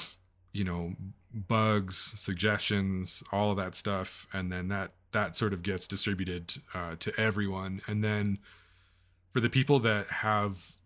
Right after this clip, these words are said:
<coughs> sort of more, more detailed feedback or, uh, you know, if it's, like, a, a large, a large amount of stuff or a complicated topic that they wanna get into,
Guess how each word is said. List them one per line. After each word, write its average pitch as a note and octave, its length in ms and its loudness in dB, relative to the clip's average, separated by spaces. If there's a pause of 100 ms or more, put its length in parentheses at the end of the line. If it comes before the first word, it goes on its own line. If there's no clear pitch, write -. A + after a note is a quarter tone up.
(240)
<coughs> - 500 2
sort G#2+ 180 -2
of F#2 60 -2
more, G2 420 0 (140)
more A2 160 4
detailed A2 580 2
feedback A2 580 2 (160)
or, F2+ 380 0
uh, E2+ 320 -6 (600)
you G2+ 140 -4
know, F2 200 -4 (680)
if - 160 -8
it's, - 160 -4
like, E2+ 160 -6
a, F2+ 160 -4 (100)
a G2+ 80 -2
large, F#2+ 720 0 (540)
a A2 60 0
large B2+ 360 6
amount A2 300 4
of G2 100 -2
stuff - 600 2
or G#2 120 0
a G2+ 60 0
complicated G#2+ 680 2
topic G#2+ 460 2
that G2+ 120 -2
they G2 100 0
wanna F2+ 260 -2
get F2 200 -4
into, B2 520 2